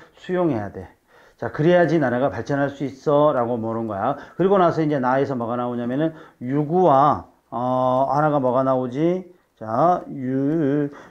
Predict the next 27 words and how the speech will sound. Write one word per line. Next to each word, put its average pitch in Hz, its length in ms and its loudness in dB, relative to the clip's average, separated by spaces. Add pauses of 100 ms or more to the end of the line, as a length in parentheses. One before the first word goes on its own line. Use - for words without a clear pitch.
(160)
유-, 135 720 0 (380)
유구 156 300 4
사람들은 160 440 4
중국의 151 240 2
태학에 156 260 4
들어가서 147 580 2
했고요. 147 440 0
일본의 143 380 -2
강소성, 135 420 -6
절강성을 139 500 -2
왕래했으며, 151 840 -2 (260)
자, 135 80 -8
온갖 143 300 2
자는 143 260 -4 (220)
섬세대. 143 640 -2
이때 143 260 -6
유구와 139 360 0
일본은, 123 520 -2
일본, 120 460 -10
유구하고 139 480 -2
일본. 104 340 -10 (200)
그치? 151 340 -8 (280)
유구하고 160 460 0
일본은 131 600 0 (200)
자기보다 156 640 0
사람들이 151 640 -2
많아서 143 760 -2